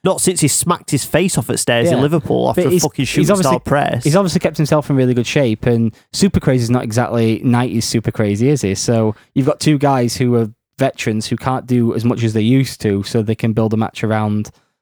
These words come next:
Speaker 2: like, what they can do now and actually make it pretty good, rather than it be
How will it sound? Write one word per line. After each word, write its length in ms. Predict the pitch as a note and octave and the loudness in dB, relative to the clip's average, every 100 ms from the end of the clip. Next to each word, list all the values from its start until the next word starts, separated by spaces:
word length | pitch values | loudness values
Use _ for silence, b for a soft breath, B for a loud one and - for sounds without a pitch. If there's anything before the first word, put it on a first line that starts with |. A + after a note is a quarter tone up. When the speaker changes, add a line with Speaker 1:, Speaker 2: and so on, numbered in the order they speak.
| _ A#2 | _ -6
Speaker 2:
like, 140 | - | -2
what 180 | B2 G#2+ | -2 -2
they 80 | A2 | -2
can 180 | A#2 | -2
do 160 | A2 G#2+ | 0 2
now 360 | A#2 C3 G2+ G2+ | 2 2 0 -2
and 60 | |
actually 220 | G#2+ - | -2 -4
make 160 | G#2+ G#2 | -4 -4
it 80 | - | -6
pretty 220 | F#2 G2+ | -6 -2
good, 260 | B2+ G#2+ - _ _ _ | -2 -4 -6 _ _ _
rather 260 | A2+ A2 G#2 | -2 0 0
than 140 | G#2+ | 0
it 100 | G#2+ | -2
be 340 | E2 G#2+ G2+ | -2 -2 -2